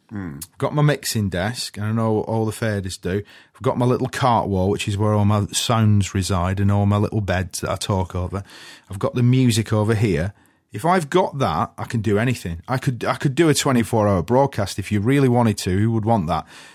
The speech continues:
Speaker 2: So I'm in my comfort zone. And you take me out of that, you put, you put, as you know this, if you're in a television studio, you are completely powerless, really.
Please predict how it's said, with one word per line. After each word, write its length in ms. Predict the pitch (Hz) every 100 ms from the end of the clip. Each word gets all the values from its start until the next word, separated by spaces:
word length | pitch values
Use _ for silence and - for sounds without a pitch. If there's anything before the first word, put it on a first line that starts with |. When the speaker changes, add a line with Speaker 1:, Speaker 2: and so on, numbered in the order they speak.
| _ _
Speaker 2:
So 280 | - 127 117
I'm 120 | 117
in 80 | 110
my 120 | 110
comfort 500 | - - 160 - -
zone. 440 | 101 101 65 - - - _ -
And 160 | 104
you 40 | 101
take 180 | - 127
me 80 | 131
out 180 | 185
of 60 | 139
that, 260 | 92 95 -
you 80 |
put, 220 | 110 - 71
you 340 | 92 - 131
put, 240 | - - - - -
as 220 | 117 113
you 100 | 185
know 200 | 180 101
this, 420 | 78 87 - - - _ _ _ _ _
if 240 | 107 113 131
you're 160 | 135
in 80 | 123
a 40 | 117
television 540 | - 117 151 156 127
studio, 680 | - 117 107 95 85 101 120 _ _ _ _
you 260 | - 110 120
are 80 | 117
completely 540 | - 120 147 147 113
powerless, 560 | - 143 139 90 - 117
really. 480 | 151 170 95 123